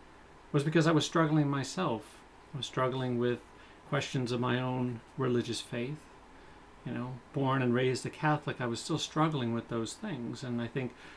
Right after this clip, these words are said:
college kind of presented that opportunity for me to make the choice for myself.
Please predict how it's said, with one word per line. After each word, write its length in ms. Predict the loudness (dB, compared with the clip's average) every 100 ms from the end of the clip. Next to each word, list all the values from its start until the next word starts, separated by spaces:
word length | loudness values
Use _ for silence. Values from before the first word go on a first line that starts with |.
| -8
college 420 | 2 4 4 0
kind 180 | 0 -2
of 80 | 0
presented 380 | 0 0 0 2
that 140 | 2
opportunity 520 | 2 0 0 2 2 0
for 160 | 0
me 140 | -2 -2
to 120 | -2
make 300 | 0 0 -4
the 60 | -10
choice 340 | -2 -2 -2
for 120 | -4
myself. 520 | -4 -4 -4 -2 -2